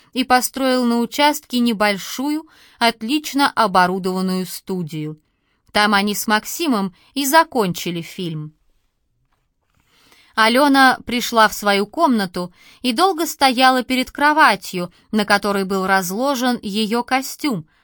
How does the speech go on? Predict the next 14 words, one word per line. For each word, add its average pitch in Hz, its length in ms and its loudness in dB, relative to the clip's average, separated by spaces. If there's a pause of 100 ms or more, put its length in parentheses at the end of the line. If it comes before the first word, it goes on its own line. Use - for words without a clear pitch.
заказанный 208 880 0
Александром. 180 880 -4 (480)
Длинная 262 640 2
чёрная 208 580 -2
юбка 262 520 -6 (240)
из 233 240 -4
тонкого 220 540 -2
шёлка, 202 640 -4 (600)
узкая 247 600 0
в 202 140 -6
бёдрах, 233 680 0 (160)
с - 160 -10
подолом 226 720 2
фалдами. 156 840 0